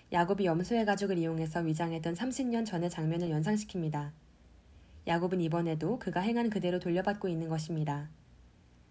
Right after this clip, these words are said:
그들이 헤브론으로 돌아와서 아버지 야곱에게 색동옷이 요셉의 것인지 확인시키자 야곱은 그 옷을 알아보고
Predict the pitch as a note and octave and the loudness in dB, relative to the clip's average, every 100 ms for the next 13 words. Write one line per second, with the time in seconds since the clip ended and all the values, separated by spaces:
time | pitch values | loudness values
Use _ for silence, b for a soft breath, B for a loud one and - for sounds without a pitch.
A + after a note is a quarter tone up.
0 | - - G3 G#3+ A3 B3 C4+ B3 A#3 A3 | -14 -4 2 6 6 6 4 4 2 2
1 | E3 D#3+ D#3+ D#3+ D3+ D#3 G3 G3 D3+ D#3+ | 0 2 0 2 2 2 0 0 0 0
2 | F#3+ E3+ D#3+ D#3+ A3+ - A#3+ A3 G#3+ E3 | -2 -2 -2 -4 -6 -2 0 0 0 -2
3 | D#3 A#3 A3 G3+ G3 F#3 F#3 F#3 F#3+ - | 0 0 0 0 -2 -4 -4 -4 -4 -6
4 | - D#3+ F#3+ F#3 D#3 B B B B E3 | -6 -4 -2 -4 -8 B B B B -2
5 | E3 F3+ F#3 F3+ E3+ E3 D#3+ D#3 D#3 D#3 | 0 0 -2 0 0 0 0 0 0 -2
6 | D3+ G#3+ | -2 -2